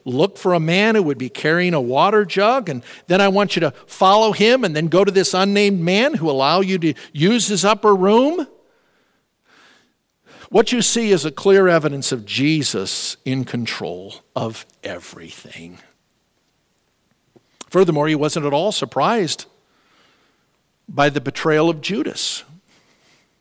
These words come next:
Again, I'm sure that it shocked the eleven,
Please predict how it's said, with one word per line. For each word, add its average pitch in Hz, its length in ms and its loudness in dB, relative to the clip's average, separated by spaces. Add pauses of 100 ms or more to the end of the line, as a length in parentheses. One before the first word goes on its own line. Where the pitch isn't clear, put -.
(800)
Again, 180 340 2
I'm 165 200 -2
sure 175 320 0
that 156 120 -2
it 139 160 -4
shocked - 680 -4 (880)
the 123 180 -4
eleven, 113 600 -2